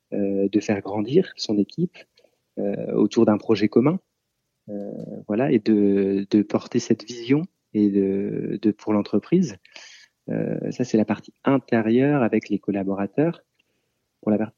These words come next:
extérieure, pour moi, une entreprise, le but d'une entreprise ne peut pas être, euh, de, euh, euh, gagner de l'argent.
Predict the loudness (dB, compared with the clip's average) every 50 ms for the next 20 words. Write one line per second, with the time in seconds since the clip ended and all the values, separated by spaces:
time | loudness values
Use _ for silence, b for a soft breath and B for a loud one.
0 | _ _ 0 0 0 -2 0 2 4 4 6 6 6 6 4 4 2 -2 -4 _
1 | -2 0 2 2 2 2 2 0 -2 -2 -2 -4 -6 -6 _ _ -8 -8 -4 -2
2 | -4 -4 -2 -4 -4 -4 -2 -2 0 0 0 0 -2 -4 -6 -2 -4 -4 -2 -2
3 | -4 -4 -4 -4 0 4 6 6 6 4 2 -6 -20 _ _ _ -2 0 2 2
4 | 2 0 0 0 2 4 4 4 4 2 -2 _ _ -4 -4 -2 -2 -4 -4 -6
5 | -10 _ _ _ _ _ _ _ -14 -12 -12 -12 -14 _ _ 6 6 6 6 4
6 | 2 2 -2 -2 -6 -8 -10 -10